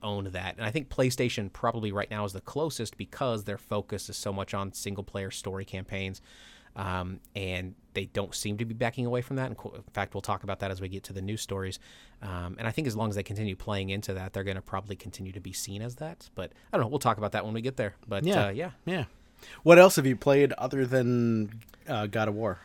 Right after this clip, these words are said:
Speaker 2: It's been a while
Speaker 1: Uh,
Speaker 2: since we chatted.
Speaker 1: Yeah, so I played some of Super Smash Brothers Ultimate. I did buy that. I'm not a huge Super Smash Brothers fan. This, this game didn't win me over at all, but I knew it was gonna be kind of a fun thing to play with my, my kids, so I bought that. Um,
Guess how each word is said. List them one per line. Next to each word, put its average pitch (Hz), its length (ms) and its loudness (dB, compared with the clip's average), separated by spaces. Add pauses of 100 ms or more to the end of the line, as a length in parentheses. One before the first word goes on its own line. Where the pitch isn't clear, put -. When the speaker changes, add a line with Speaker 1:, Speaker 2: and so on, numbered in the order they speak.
Speaker 2:
It's 113 120 -6
been 117 140 0
a 110 40 2
while 139 240 6
Speaker 1:
Uh, - 20 2
Speaker 2:
since 113 240 -2
we 110 80 -2
chatted. 107 420 -2 (320)
Speaker 1:
Yeah, 143 480 4
so - 180 2
I 113 100 4
played 147 360 2
some 160 240 4
of 180 100 4
Super 170 200 0
Smash 120 260 2
Brothers 110 300 2
Ultimate. 98 320 -2
I 98 80 0
did 110 160 0
buy 107 220 4
that. 104 360 0 (320)
I'm 107 140 0
not 185 120 10
a - 40 2
huge 135 180 2
Super 127 180 -2
Smash 123 240 0
Brothers 113 220 0
fan. 117 260 2
This, 110 160 -2
this 113 200 -2 (200)
game 110 200 2
didn't 101 160 0
win 104 180 0
me 98 120 0
over 104 240 0
at 107 80 0
all, 104 180 2
but 101 180 -6
I 110 80 -4
knew 104 120 0
it 98 40 -2
was 101 100 -8
gonna 98 100 -6
be 92 160 -10
kind 101 120 -6
of 95 80 -4
a 95 60 -6
fun 95 240 -4
thing 98 160 -4
to - 60 -14
play 101 180 -6
with 95 120 -8
my, 95 180 -6 (400)
my 95 100 -6
kids, 101 360 0
so 95 260 0
I 95 100 0
bought 113 260 2
that. 104 260 0 (400)
Um, 98 460 0